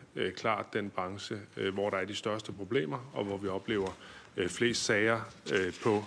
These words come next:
øh, spørgsmålet om udenlandsk arbejdskraft, der bliver behandlet, øh, dårligt. Øhm,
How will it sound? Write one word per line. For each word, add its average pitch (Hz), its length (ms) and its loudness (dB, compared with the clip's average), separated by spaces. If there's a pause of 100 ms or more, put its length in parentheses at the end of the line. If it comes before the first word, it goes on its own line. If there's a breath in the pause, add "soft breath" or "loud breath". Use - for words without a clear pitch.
(180)
øh, 98 260 2
spørgsmålet 101 580 0
om 92 100 -2
udenlandsk 101 380 -2
arbejdskraft, 101 480 -4
der 92 60 -6
bliver 92 160 -4
behandlet, 104 400 -2 (520 loud breath)
øh, 101 280 6
dårligt. 104 480 4 (540 loud breath)
Øhm, 98 640 4